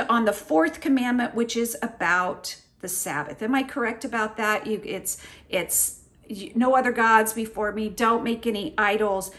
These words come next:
Don't misuse my name." And number four, "Remember the Sabbath." Yes, I'm right about that. Okay, so in verse eight, it says, "Remember the Sabbath day by"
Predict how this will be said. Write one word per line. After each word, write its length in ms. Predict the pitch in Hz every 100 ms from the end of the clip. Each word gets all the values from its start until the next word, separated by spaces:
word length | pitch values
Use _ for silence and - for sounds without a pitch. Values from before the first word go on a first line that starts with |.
| - 185
Don't 320 | 254 254 254
misuse 480 | 240 233 233 233 220
my 200 | 190 180
name." 600 | 190 240 247 247 233 226
And 160 | 202 196
number 260 | 180 180
four, 440 | 175 - 247 220 208
"Remember 380 | 202 185 165 175
the 80 |
Sabbath." 500 | 170 - 139 - -
Yes, 260 | - - -
I'm 100 | -
right 200 | - - -
about 320 | - - -
that. 180 | - -
Okay, 320 | - 240 - - - - -
so 220 | 277 254
in 160 | 254 247
verse 240 | 320 320
eight, 140 | 294
it 100 | 240
says, 200 | 294 262
"Remember 360 | 294 294 392 466 466
the 100 | 403
Sabbath 720 | - 285 285 269 311 - 185
day 320 | 220 226 233
by" 800 | 214 - 254 247 240 170 143 147